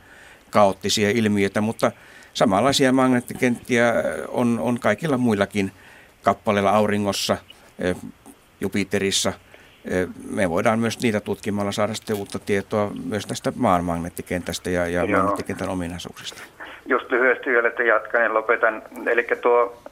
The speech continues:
Speaker 2: ää, kiinteän maankuoren, mm, kääntyminen, ää, nestemäinen sisuus ei voi seurata sitä liikettä.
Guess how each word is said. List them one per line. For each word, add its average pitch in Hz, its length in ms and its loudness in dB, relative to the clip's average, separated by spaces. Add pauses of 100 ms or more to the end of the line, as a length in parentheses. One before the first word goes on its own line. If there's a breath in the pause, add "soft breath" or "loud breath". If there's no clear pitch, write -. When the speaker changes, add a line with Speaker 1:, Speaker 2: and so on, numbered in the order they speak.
Speaker 2:
ää, 117 220 0
kiinteän 127 440 2
maankuoren, 113 680 2 (800)
mm, 123 240 -8
kääntyminen, 113 960 0 (180)
ää, 120 120 0
nestemäinen 107 760 0
sisuus 113 360 -2
ei 110 180 0
voi 113 220 -2
seurata 110 580 0
sitä 104 220 -2
liikettä. 104 520 -2